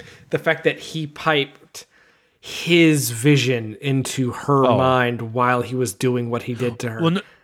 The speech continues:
Speaker 2: no, the seventh one, the seventh one, uh, she, it was different. Oh, no, he recorded it. He recorded it from her perspective.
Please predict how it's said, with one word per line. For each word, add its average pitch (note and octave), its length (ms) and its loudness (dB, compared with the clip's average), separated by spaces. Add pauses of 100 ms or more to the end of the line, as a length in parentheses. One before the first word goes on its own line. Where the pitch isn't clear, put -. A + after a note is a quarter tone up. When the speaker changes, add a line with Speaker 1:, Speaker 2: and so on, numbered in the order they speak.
Speaker 2:
no, F3 220 2
the D#3 120 2
seventh E3+ 460 2
one, A#2+ 440 0 (220)
the C3+ 140 0
seventh F#3 460 2
one, A#2+ 440 0 (120)
uh, G#2+ 600 -6 (100)
she, A#2+ 880 -4 (480)
it - 40 -2
was B2 140 2
different. D3+ 320 2
Oh, D#3+ 120 2
no, F3+ 160 0
he E3+ 140 -4
recorded F#3+ 540 0
it. G#2 160 -10 (140)
He E3 100 -2
recorded D3 460 2
it A#2 100 -6
from A2+ 140 -4
her A2 140 0
perspective. G2+ 640 -10